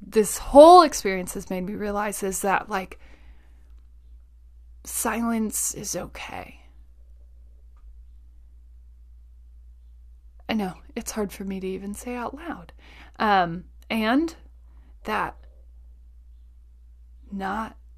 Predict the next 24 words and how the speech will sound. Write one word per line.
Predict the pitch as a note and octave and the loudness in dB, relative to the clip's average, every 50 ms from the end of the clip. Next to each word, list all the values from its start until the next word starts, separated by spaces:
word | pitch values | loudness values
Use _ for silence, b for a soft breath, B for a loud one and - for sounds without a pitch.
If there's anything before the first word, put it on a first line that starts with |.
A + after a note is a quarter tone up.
| - - | -12 -8
being | - G#3+ G#3+ F#3+ F3+ E3 E3 F3 E3 - - - - - - - - - - - - - - - - - - - - - - - - | -6 -6 -6 -6 -6 -8 -10 -10 -12 -14 -18 -20 -20 -20 -20 -20 -20 -20 -20 -20 -20 -20 -20 -20 -20 -20 -20 -20 -20 -20 -20 -20 -20
happy | - - - - - G3+ G#3+ G#3 - - - F#3+ G3 A3 C#4 D#4+ E4 - - - - - - - - - - - - - - - - - - - - - - - - | -18 -14 -12 -10 -8 -8 -8 -10 -10 -12 -12 -8 -2 0 0 0 0 -6 -14 -20 -20 -20 -20 -20 -20 -20 -20 -20 -20 -20 -20 -20 -20 -20 -20 -20 -20 -20 -20 -14 -10
is | - G#3 G3 F3+ | -8 -8 -6 -6
okay. | F#3+ F#3+ F3+ E3 - - - - - - - - - - - - - - - - | -6 -6 -6 -6 -8 -10 -10 -10 -12 -14 -16 -20 -20 -20 -20 -20 -20 -16 -8 -4
And | G#3 G#3+ | 0 0
it's | B3 B3+ - | 0 2 2
okay | D#4+ B3+ - - - - A#3 A3+ | 0 0 0 -2 -4 0 0 0
for | A3+ - A3+ | 0 -2 -8
people | - - - G#3+ G#3 - G3 F#3 F#3 F3+ F3+ - b b b b b b - | -12 -8 -8 -8 -8 -6 -4 -2 -2 -2 -2 -4 b b b b b b -12
to | - G3 F#3 | -12 -10 -8
see | - - - G3+ F3+ D#3 | -8 -8 -8 -6 -6 -6
that, | - - - - - - | -8 -8 -10 -10 -10 -8
right? | - - G#3+ G#3+ A3 A3 - - - - - - - - - - - - - - - - - | -2 0 2 2 2 2 -2 -6 -16 -20 -20 -20 -20 -20 -20 -20 -20 -20 -20 -20 -20 -16 -10
It's | - A3+ A3 - | -10 -6 0 2
okay | A#3+ A#3 A#3 - - - A3 A3+ A3+ A3+ G#3+ A3 G#3+ | 2 2 2 -2 -6 -2 0 4 6 6 6 6 4
for | - - A3 G#3 | 2 0 -2 -2
people, | - G3 A3 G#3 - G#3+ G#3 G#3+ G#3 G#3 B B B B B B B | -2 -4 -4 -4 -4 -2 -2 -2 -2 -2 B B B B B B B
for | - A#3 | 0 2
you | A#3+ A3 G#3+ B3+ C4+ B3+ | 2 6 6 6 6 6
to | A#3 - - F#3 F#3+ | 4 2 -2 -2 -2
express | F#3 - - - - - - - G#3 G#3 G3 G3 - - - - - b b b b b b | -2 -2 -2 -4 -6 -4 0 2 4 4 4 2 0 -4 -6 -8 -10 b b b b b b
what's | - G3 G#3+ F#3+ - - - | 4 6 6 6 6 4 -4
going | - G#3 G3 F#3+ F3+ F3+ F#3+ G3+ - - - | -4 -2 -2 -2 -2 -4 -6 -8 -10 -8 -4
on. | - G3 G3+ F#3+ E3+ D#3+ D#3 F3 A#3 C#4+ D4 C#4+ | 0 0 0 0 0 -4 4 6 8 8 8 6